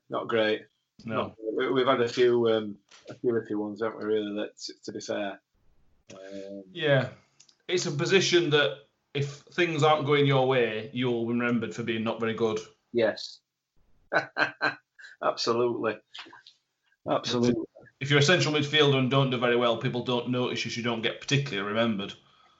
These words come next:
Speaker 1: No, you can tend to get away with it. You, you can hide a little bit, can't you? But,
Speaker 2: Yeah.
Speaker 1: um, when you're supposed to be knocking goals in and you're, uh, you're hitting flipping advertising audience, then, um,
Speaker 2: Mm.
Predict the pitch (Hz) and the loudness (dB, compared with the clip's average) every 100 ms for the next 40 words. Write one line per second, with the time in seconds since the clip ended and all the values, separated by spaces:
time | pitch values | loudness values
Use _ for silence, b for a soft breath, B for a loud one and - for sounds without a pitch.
0 | b _ 117 _ _ - - - 156 151 | b _ -20 _ _ -20 -12 -2 6 8
1 | 143 143 151 - 151 143 131 135 135 139 | 8 6 4 4 2 2 2 4 8 8
2 | 127 127 135 - 143 143 127 131 131 120 | 6 4 0 0 0 0 0 2 4 4
3 | 120 117 113 - - 123 117 117 117 113 | 2 0 -2 -2 -2 -2 0 -2 -2 -6
4 | 110 120 117 117 113 - _ _ _ _ | -6 -2 -2 -2 -8 -14 _ _ _ _
5 | _ _ _ - 135 117 - 147 143 127 | _ _ _ -2 0 0 2 4 4 2
6 | 127 120 107 117 120 107 107 110 110 110 | 0 0 2 4 4 4 0 0 2 2
7 | 110 110 107 104 - - 113 - 113 101 | 4 2 2 0 -4 -2 0 0 -4 -10
8 | _ _ _ _ _ - 120 120 113 104 | _ _ _ _ _ -12 -8 -4 -4 -4
9 | 98 - b b b b b b - 117 | -10 -20 b b b b b b -6 0
10 | 113 113 107 98 107 104 101 101 101 98 | 0 2 2 2 0 2 2 0 -2 -2
11 | 104 104 104 107 104 98 - _ _ _ | -2 -2 -2 0 -2 -6 -12 _ _ _
12 | _ _ _ 110 107 | _ _ _ -10 -10